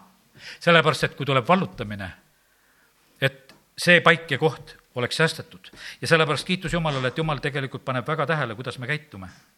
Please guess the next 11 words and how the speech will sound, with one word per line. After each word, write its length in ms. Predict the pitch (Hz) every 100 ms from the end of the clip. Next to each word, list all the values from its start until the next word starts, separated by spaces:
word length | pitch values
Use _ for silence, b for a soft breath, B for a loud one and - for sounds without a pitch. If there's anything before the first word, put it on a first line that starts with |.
| _ _ _ _ _ _ _ - B B B B B _ _ -
Halleluuja. 540 | 139 139 135 135 113 95 - B B
Ja 80 | 143
nad 140 | 175
lähevad 420 | 208 196 131 - -
Jordanist 440 | 165 170 139 - -
siis 180 | 143 160
üle. 220 | 175 131 95 - _ _ B B B B B -
Nad 140 | 156
lähevad 720 | 190 202 170 160 - - - b b b b
jälgides 580 | 156 214 233 202 175 156
laegast. 840 | 165 202 214 - 87 - - -